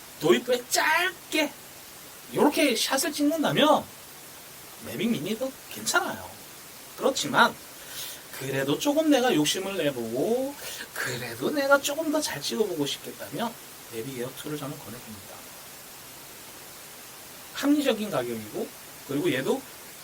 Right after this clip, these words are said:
배터리가 굉장히 롱타임이에요. 비행을 해보면 거의 한 이십 분 가까이 비행을 하는데,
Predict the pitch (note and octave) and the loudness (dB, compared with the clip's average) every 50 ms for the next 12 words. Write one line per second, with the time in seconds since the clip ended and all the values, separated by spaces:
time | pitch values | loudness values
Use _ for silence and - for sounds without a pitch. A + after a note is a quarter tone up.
0 | - - - - - C#3+ D#3 D3+ A#3 A3 A3 G#3+ G#3+ G#3 G#3 G#3 F#3+ E3 D3 D3 | -16 -16 -12 0 4 4 6 8 10 8 10 8 8 6 6 6 6 8 8 8
1 | D3 F3 G3+ B3 C4+ C#4 C#4+ - - - - - - - - - - A#3 C#4 D4 | 8 8 8 8 8 4 0 -4 -14 -16 -12 -10 -8 -8 -6 2 6 8 10 10
2 | D4+ D4+ B3+ G#3+ D3+ C#3 C#3+ D#3+ A3 C4 - C#4+ C#4 C#4 A#3+ - - G2+ G2+ - | 10 10 6 6 4 4 4 6 6 6 6 6 6 6 6 2 0 -2 -6 -10
3 | - - - - - - - - - - - D#3+ D3 D3 C3+ B2 A#2 A#2 A#2 A#2 | -10 -10 -12 -14 -16 -16 -16 -16 -12 -2 2 2 4 4 2 2 0 -2 -6 -2
4 | C3 C#3 C#3+ D#3 B2+ A#2+ B2+ - - - D#3+ D3+ C3+ - C3 A#2 A2 A2+ A2 A2+ | -2 0 0 0 -2 -2 -2 -2 -2 -2 -4 -4 -4 -4 -4 -6 -4 -4 -6 -6
5 | A2+ A2 - - A2+ A2+ - - E3 | -6 -6 -6 -6 -4 -2 -2 -2 -2